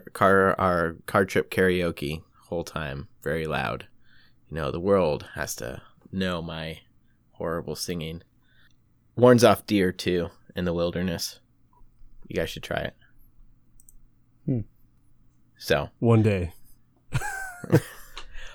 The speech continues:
Speaker 1: One day you'll be blessed. Well,
Speaker 3: Really?
Speaker 1: actually, no, we're going to Montana here in a few weeks.
Speaker 3: Shit. Yeah, we are.
Speaker 2: For
Speaker 1: Yeah.
Speaker 2: what?
Speaker 3: Uh, concert. Me and Marty are going to go visit a buddy and go to a concert.
Speaker 2: Mm.
Speaker 1: Which, uh,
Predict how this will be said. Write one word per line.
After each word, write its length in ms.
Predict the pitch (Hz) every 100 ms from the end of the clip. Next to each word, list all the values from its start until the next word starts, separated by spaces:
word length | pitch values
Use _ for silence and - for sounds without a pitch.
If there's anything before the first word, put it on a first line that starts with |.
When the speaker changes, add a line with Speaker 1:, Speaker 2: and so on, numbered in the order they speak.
| - -
Speaker 1:
One 180 | 123
day 140 | 131 120
you'll 140 | 113
be 100 | 110
blessed. 320 | 101 101 98
Well, 140 | 110 139
Speaker 3:
Really? 100 | 127
Speaker 1:
actually, 300 | 170 - 147
no, 180 | 131 131
we're 220 | 123 139
going 340 | - 127 123
to 60 | 110
Montana 580 | 107 101 - 110 123 92
here 200 | 92 87
in 80 |
a 40 | 78
few 200 | - 80
weeks. 380 | 107 - - - - _ - - _ _ _ - -
Speaker 3:
Shit. 380 | - - 165 - - - - - - -
Yeah, 200 | 131 120
we 140 | 104
are. 300 | 107 101 92 - - _ _ - _ _ -
Speaker 2:
For 140 | - 113
Speaker 1:
Yeah. 120 | 107
Speaker 2:
what? 220 | 107 139 - - - - _ _ _ _ _
Speaker 3:
Uh, 200 | 120 117
concert. 480 | 120 147 143 - 104
Me 140 | 107 120
and 120 | 117
Marty 240 | 117 117 110
are 80 |
going 320 | 110 110 110 95
to 100 | -
go 180 | 113 110
visit 280 | 110 107
a 80 | 107
buddy 340 | 98 123 131 123
and 100 | 113
go 120 | 110
to 160 | 107
a 40 | 98
concert. 640 | - 110 101 - 92 - _ _ _
Speaker 2:
Mm. 440 | 104 101 131 104 90 _ - - -
Speaker 1:
Which, 360 | 101 90 -
uh, 380 | 95 90 87 87